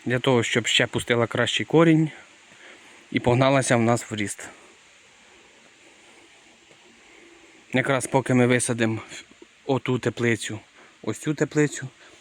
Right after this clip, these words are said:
ще останніх ось сто п'ятдесят тисяч якраз доросте. Якщо великі площі, завжди сійте не в один час всю розсаду, бо в один час не можна її висадити.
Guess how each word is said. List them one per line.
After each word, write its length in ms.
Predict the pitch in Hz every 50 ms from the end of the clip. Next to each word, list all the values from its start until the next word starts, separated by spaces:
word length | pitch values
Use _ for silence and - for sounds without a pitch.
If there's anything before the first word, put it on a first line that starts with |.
| - - - -
ще 240 | - - - - 139
останніх 580 | 127 123 - - 135 131 127 123 120 113 - -
ось 140 | 117 117 -
сто 160 | - 127 117
п'ятдесят 420 | - - 123 120 - - 123 120
тисяч 520 | - - 151 143 - - 127 - - - - - - - - - - - - - - - -
якраз 320 | - 117 - - 127 123 110
доросте. 440 | 107 107 104 104 - - - 95 - - - - - - - - _ _ _ _ _ _ _ _ - - - - - - - - - - - - - _ _ _ _ _ _ _ - _ _ _ _ _ _ _ _ _ _
Якщо 300 | 120 123 127 - - 147
великі 320 | 143 143 143 143 - - 131
площі, 380 | - 143 147 156 147 - 135
завжди 400 | 123 127 131 123 123 120 127 120
сійте 500 | - - - - 139 139 139 - - 139 131 127 127 123 123 123 123 120 117 117 120 120 123
не 200 | 123 123 131 135
в 60 | 123
один 320 | 127 123 123 135 135 123 113
час 260 | - 139 131 123 113
всю 220 | - - 127 120
розсаду, 400 | 117 117 - - 139 147 143 139
бо 140 | 127 123 123
в 60 | 117
один 240 | 117 120 123 127 127
час 200 | - 127 127 120
не 100 | 120 117
можна 300 | 113 117 117 117 113 113
її 100 | 113 110
висадити. 500 | 107 101 95 - 92 101 101 - - -